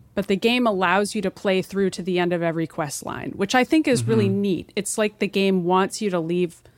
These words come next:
Speaker 1: feeling as though you tied up every loose end. And, uh, that might be a little contradictory in a game that is also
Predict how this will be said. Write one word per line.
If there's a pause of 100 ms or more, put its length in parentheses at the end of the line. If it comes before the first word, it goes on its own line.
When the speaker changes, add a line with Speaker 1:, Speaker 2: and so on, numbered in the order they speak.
(280)
Speaker 1:
feeling
as
though
you
tied
up
every
loose
end. (680)
And, (460)
uh,
that
might
be
a
little
contradictory
in
a
game
that
is
also